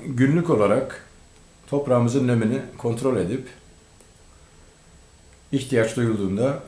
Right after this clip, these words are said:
tekrardan fıs fıs yardımıyla toprağımızı nemlendirmek. İleriki videolarımda arkadaşlar sizlere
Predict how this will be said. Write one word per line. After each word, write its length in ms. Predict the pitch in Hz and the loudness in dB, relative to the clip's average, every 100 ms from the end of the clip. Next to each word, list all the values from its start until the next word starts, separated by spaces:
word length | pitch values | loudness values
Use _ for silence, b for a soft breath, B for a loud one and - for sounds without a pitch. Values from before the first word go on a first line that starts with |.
| - - - - | -18 -20 -20 -6
tekrardan 580 | 135 - 107 92 113 135 - - - - - - - | -4 -2 -2 -4 -4 -6 -10 -20 -20 -20 -20 -20 -10
fıs 180 | 165 143 | -6 -4
fıs 200 | 135 - | -4 0
yardımıyla 560 | 113 107 110 90 90 131 - - - - - - - - - - - - | 0 0 -2 -2 -4 -6 -8 -18 -20 -20 -20 -20 -20 -20 -20 -20 -20 -6
toprağımızı 680 | 147 - 113 98 90 127 131 - | -4 0 0 0 -2 -4 -4 -4
nemlendirmek. 840 | 117 117 107 95 87 104 131 - - - - - - - - - - - - - - - - B B B B B B B - | -2 0 0 -2 -4 -4 -6 -8 -18 -20 -20 -20 -20 -20 -20 -20 -20 -20 -20 -20 -20 -20 -20 B B B B B B B 2
İleriki 440 | 131 165 165 214 | 6 6 6 2
videolarımda 540 | 175 156 151 147 151 143 | 4 6 6 6 4 2
arkadaşlar 600 | 131 101 90 - 143 147 - - - - - - | 2 0 -2 -2 -2 -2 -10 -20 -20 -20 -20 -20
sizlere 640 | - 151 131 107 92 131 | -4 -2 0 0 0 -2